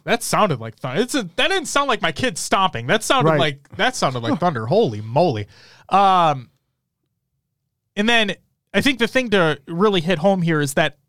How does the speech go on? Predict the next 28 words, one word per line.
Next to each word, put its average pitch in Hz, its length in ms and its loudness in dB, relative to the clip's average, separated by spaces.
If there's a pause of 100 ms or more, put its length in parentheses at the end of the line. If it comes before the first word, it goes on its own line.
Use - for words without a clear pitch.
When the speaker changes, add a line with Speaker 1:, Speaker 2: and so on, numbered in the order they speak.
Speaker 1:
it, 160 160 -20
it 180 180 -2
sounds, 247 540 0 (320)
from 185 260 0
all 196 140 2
the 190 60 0
wording 185 320 2
here, 147 180 0
it 143 100 -4
sounds 214 280 -2
like 190 160 -2
it's - 160 -6
just - 480 -2
the 170 80 0
first - 540 -2
hill. - 340 -6 (1900)
It's 160 200 -8
just - 360 0
the 247 100 0
first 233 400 0
hill 202 220 0
that's 165 240 -4
ti-, 175 80 -8
having 170 420 -4
the 156 80 -4
timing 175 520 -2
reduced. 120 540 -10 (1040)
Speaker 2:
Right. 143 380 -4